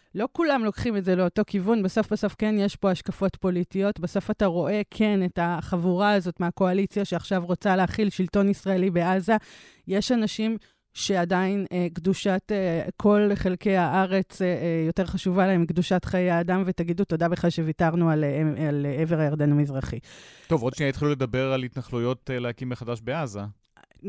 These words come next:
Speaker 1: זה בדיוק העניין. <laughs> זה, אנחנו נמצאים בסיטואציה בלתי אפשרית, שבה הם מדברים על, אה, כיבוש ישראלי של הרצועה, כשעוד לא בטוח במאה אחוז שהצלחנו לכבוש בחזרה את העוטף.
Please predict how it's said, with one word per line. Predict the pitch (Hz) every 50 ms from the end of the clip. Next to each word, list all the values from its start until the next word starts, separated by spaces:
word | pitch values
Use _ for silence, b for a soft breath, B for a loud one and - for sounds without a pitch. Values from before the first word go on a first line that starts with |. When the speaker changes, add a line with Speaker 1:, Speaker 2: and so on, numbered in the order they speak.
| - - 190 185 - - 214
Speaker 1:
זה | 190 190 233 240
בדיוק | 226 226 214 254 - -
העניין. | 240 220 220 220 247 294 277 233 208 196 202 233 226 220 196 180 277
<laughs> | 269 240 190 233 240 - -
זה, | 208 214 196 165 196 190 143 160 180
אנחנו | 175 180 180 190 185
נמצאים | 185 175 - 202 214 226
בסיטואציה | - - - 208 - 202 202 214 - - 208
בלתי | 202 214 202 - 240 214
אפשרית, | - - - 208 214 269 262 - B B B B B B B
שבה | - - 190 180 208 214 214
הם | 220
מדברים | 220 214 208 202 196 220 226 233
על, | 226 214 202
אה, | 190 185 190
כיבוש | - 208 190 220 240 -
ישראלי | 226 - - 202 214 214 240 220
של | - 240 214
הרצועה, | 202 180 190 - - 214 214 226 254 240 226
כשעוד | - - 185 185 185 185
לא | 208 208
בטוח | 196 214 - - 233 226 -
במאה | 202 202 196 214 214 208
אחוז | - - 262 247
שהצלחנו | - 220 196 - - 220 214 - 220 220
לכבוש | 208 196 - 196 226 240 -
בחזרה | 208 202 220 196 180 202 196 226 220
את | 220 -
העוטף. | 214 202 220 - - 302 214 165 -